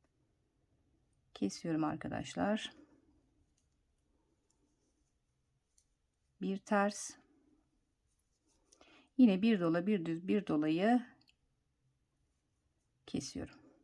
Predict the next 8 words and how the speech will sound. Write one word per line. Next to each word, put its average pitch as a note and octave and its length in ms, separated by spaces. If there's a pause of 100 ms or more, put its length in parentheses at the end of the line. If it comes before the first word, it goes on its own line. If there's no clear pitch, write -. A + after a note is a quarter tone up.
(680)
Sıranın C#4 320
sonuna A#3 380
kadar G3+ 340
bütün B3 220
ilmekleri F3 560
bu A3 80
şekilde E3 600 (720)
örüyoruz. - 560